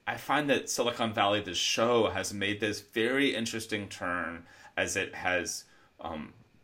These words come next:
begun to ask really interesting ethical questions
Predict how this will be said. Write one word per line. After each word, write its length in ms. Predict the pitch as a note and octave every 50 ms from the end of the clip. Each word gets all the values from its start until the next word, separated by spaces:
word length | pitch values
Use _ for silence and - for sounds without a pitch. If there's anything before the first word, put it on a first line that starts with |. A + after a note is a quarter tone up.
| _ -
begun 560 | - A2+ A2 A2 A2+ A2 A#2 C3 C3+ C3+ A#2
to 400 | - - - A#2+ G#2+ G#2 F#2+ D#2+ - - - - -
ask 360 | A2+ A2+ A#2 A#2 A#2 - - A2
really 220 | A#2 B2 A#2+ A#2+ A2+ -
interesting 460 | - A#2 A2+ A#2 A2 - A2 G#2 G2+ -
ethical 340 | - G2+ - A2+ G2 - F#2+
questions 640 | F2 - - F#2+ F#2 - - - G2 F2+ F2+ F2 -